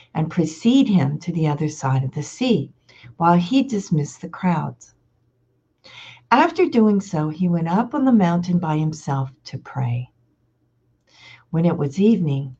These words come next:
he was there alone. Meanwhile, the boat, already a few miles offshore,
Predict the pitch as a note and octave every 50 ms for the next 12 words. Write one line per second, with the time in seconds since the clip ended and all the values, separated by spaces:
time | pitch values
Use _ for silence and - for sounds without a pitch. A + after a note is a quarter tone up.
0 | _ _ - E3 D#3 D3+ D3+ D3+ - - D3+ D3 C#3+ C#3+ C#3 C#3 C#3+ C#3+ - _
1 | - D3+ D3 C#3 C#3 C#3 C#3 C3 C3 C3 C3 - _ _ _ _ _ _ _ _
2 | _ _ _ _ _ _ _ _ _ _ _ - - - - - - _ - F#3
3 | F#3+ G#3 G#3 G3+ F#3+ E3+ D#3 C#3+ C#3 C3 D3+ C3+ - _ _ - F3+ F3 E3+ D3+
4 | C#3+ D3 D3+ - - - C#3+ D3+ D#3 D#3+ E3+ E3+ D#3+ D#3+ D3+ C#3 C3 C3+ - -
5 | G3 G3+ B3+ B3+ C4 B3+ A3 F#3+ F3 E3+ F3 - - E3 F3 F#3 F3+ F3+ - -
6 | - G3+ G3 F3+ D3+ D3+ D3